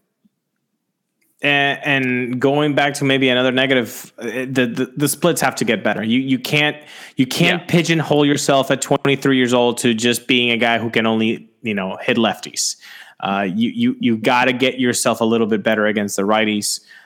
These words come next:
Speaker 1: Um, and you, you have the opportunity there to really become a, more than a role player with the Rays.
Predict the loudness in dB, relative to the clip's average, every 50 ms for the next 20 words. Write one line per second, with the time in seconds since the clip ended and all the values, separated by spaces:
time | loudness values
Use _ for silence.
0 | _ _ -12 -10 -8 -6 -6 -6 -6 -6 -6 -8 -10 -10 -14 -16 -20 _ _ _
1 | _ _ _ _ -8 -4 -2 0 0 0 2 2 0 0 0 -2 -4 -4 -6 -8
2 | -6 -4 -2 -2 -2 -4 -4 -4 -4 -4 -4 -2 -2 -2 -2 -2 -2 0 0 0
3 | 0 0 -4 -6 -6 -6 -6 -4 -4 -4 -4 -2 -2 -2 -2 -2 -4 -6 -6 -4
4 | -4 -2 -2 0 0 0 0 0 -2 -4 -4 -4 -2 -2 -2 0 -2 -2 -2 -4
5 | -6 -4 -4 -2 -2 -2 -2 -2 -2 -2 -2 -2 -2 -2 -4 -4 -4 -2 -2 -2
6 | -2 -4 -4 -6 -6 -4 -2 -2 -2 -2 -2 -4 -6 -8 -8 -8 -8